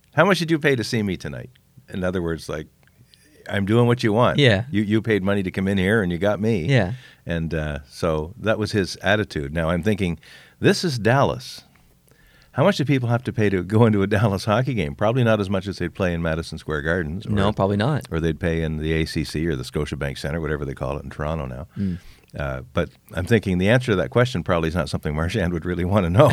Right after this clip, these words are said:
Speaker 2: <laughs> I guess
Speaker 1: He,
Speaker 2: so,
Speaker 1: he
Speaker 2: yeah.
Speaker 1: probably didn't pay very much.
Speaker 2: No.
Speaker 1: <laughs>
Speaker 2: There were a lot of Boston jerseys in that game.
Speaker 1: Yeah.
Speaker 2: A lot of Boston fans.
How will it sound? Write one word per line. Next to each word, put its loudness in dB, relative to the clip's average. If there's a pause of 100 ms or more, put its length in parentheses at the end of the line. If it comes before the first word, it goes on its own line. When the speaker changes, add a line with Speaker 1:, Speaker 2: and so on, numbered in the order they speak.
Speaker 2:
<laughs> -2
I -4
guess -2
Speaker 1:
He, 0
Speaker 2:
so, 4
Speaker 1:
he 4
Speaker 2:
yeah. 2
Speaker 1:
probably 6
didn't 6
pay 4
very 2
much. 4
Speaker 2:
No. 0
Speaker 1:
<laughs> -12
Speaker 2:
There -4
were -2
a -2
lot 4
of 0
Boston 2
jerseys 2
in 4
that 2
game. 0
Speaker 1:
Yeah. -4
Speaker 2:
A -8
lot 2
of -2
Boston -4
fans. -2